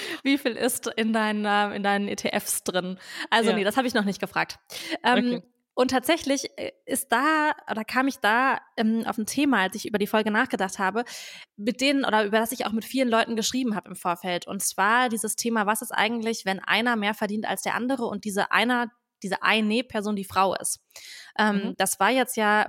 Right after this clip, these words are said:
Speaker 1: bei, bei dir, Christel, so oder ist auch immer noch so. Du hast
Speaker 2: Mhm.
Speaker 1: es ja vorhin auch schon so ein bisschen erklärt, dass das mal irgendwie vielleicht ein Thema war. Ähm, aber warum, äh, vielleicht aber auch gar nicht bei euch Männer, Frauen, ähm, spezifisch
Speaker 2: Mhm.
Speaker 1: jetzt, aber viele haben gesagt, das ist für meinen Partner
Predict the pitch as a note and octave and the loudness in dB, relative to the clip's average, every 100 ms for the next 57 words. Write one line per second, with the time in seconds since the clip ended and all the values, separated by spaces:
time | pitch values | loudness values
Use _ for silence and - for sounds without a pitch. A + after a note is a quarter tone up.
0 | - G3 G3 F#3+ F#3+ F#3 F#3+ F#3 A3+ C4+ | 0 0 2 2 0 -2 -2 -2 -2 0
1 | C#4+ - C#4+ C#4+ C#4+ - _ _ - G3 | -4 -2 2 2 2 -2 _ _ -6 0
2 | C4+ C#4+ - A3+ - - A3 B3 C4+ C4+ | 2 2 2 0 0 0 -2 0 2 2
3 | C4+ - B3+ C#4+ C#4 G#3 G3+ G#3 - G3 | 0 -2 0 0 2 0 0 -2 -2 -4
4 | - G#3+ G3 - G3+ F#3 - G#3+ F#3 A3+ | 0 2 2 0 -2 -2 -2 -2 0 0
5 | G#3 G3+ F#3+ F#3+ F#3 G3 G3 G3 G3 F#3+ | 0 0 0 0 0 0 -4 -4 -8 -4
6 | A3+ G#3 F#3 G#3 B3 C#4 - - - - | -2 0 2 4 4 2 -2 -14 -14 -12
7 | - G#3+ - A3+ F#3 B3+ D4 D4 D4 D4+ | -4 -2 0 0 4 2 4 0 -2 -8
8 | _ _ _ _ _ - A3 - B3+ A3+ | _ _ _ _ _ -4 -2 0 0 2
9 | G#3+ G#3 A#3+ - G3+ A3 G#3+ G3+ G3 F#3 | 2 2 2 2 2 2 2 0 0 0
10 | - F#3+ C#4 D4 C#4+ B3+ A#3 B3 B3 - | 0 2 4 2 -2 -2 0 0 0 -2
11 | A#3+ - C4 C#4 - C4 B3+ G#3 G#3+ - | -4 0 0 0 0 0 0 -2 -2 0
12 | C#4 C4+ A3+ A#3+ - A3 G3+ G#3+ G#3 G#3 | 2 4 2 -2 -2 0 2 0 -2 -4
13 | - - - G#3 G3 F#3 G#3+ A#3 A#3 A#3 | 0 0 0 0 -2 -2 0 0 2 0